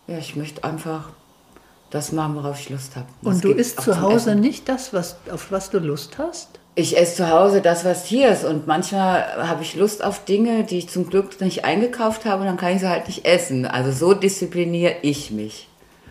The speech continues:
Speaker 1: Wenn ich jetzt, ich weiß, du hast ein Nutella-Glas zu Hause. Bin ich mir sicher. Oder? Hast du keins?
Speaker 2: Ich?
Speaker 1: Hast
Speaker 2: Ma-,
Speaker 1: du kein Nutella-Glas
Speaker 2: mein
Speaker 1: zu Hause?
Speaker 2: Sohn hat eins.
Speaker 1: Okay. Gehst du da manchmal ran?
Speaker 2: Nein, nie.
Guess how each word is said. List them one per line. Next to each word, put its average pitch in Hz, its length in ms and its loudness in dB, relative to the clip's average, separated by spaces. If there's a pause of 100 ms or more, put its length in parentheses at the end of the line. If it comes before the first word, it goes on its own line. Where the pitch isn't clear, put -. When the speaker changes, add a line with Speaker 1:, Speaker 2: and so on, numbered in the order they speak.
(560)
Speaker 1:
Wenn 165 180 6
ich 185 180 6
jetzt, 185 280 6
ich - 160 -2
weiß, 254 320 2
du 226 140 2
hast 214 260 2
ein 202 60 2
Nutella-Glas 131 720 -2
zu 139 140 -8
Hause. 123 320 -6 (1080)
Bin 139 160 4
ich 135 140 -2
mir 190 140 4
sicher. 127 460 -4 (360)
Oder? 139 400 -2
Hast 139 200 -8
du 110 60 -12
keins? 117 360 -6 (240)
Speaker 2:
Ich? 311 360 2 (720)
Speaker 1:
Hast 151 100 -4
Speaker 2:
Ma-, 170 80 0
Speaker 1:
du - 140 -10
kein 285 260 0
Nutella-Glas 220 640 -4
Speaker 2:
mein 156 140 -4
Speaker 1:
zu 147 60 -2
Hause? 143 80 -4
Speaker 2:
Sohn 208 280 2
hat 151 80 -6 (120)
eins. 139 300 -10 (640)
Speaker 1:
Okay. 127 380 -8 (840)
Gehst 190 200 -2
du - 40 -2
da 160 100 2
manchmal 135 340 -4
ran? 208 340 -4
Speaker 2:
Nein, 156 400 2
nie. 226 260 2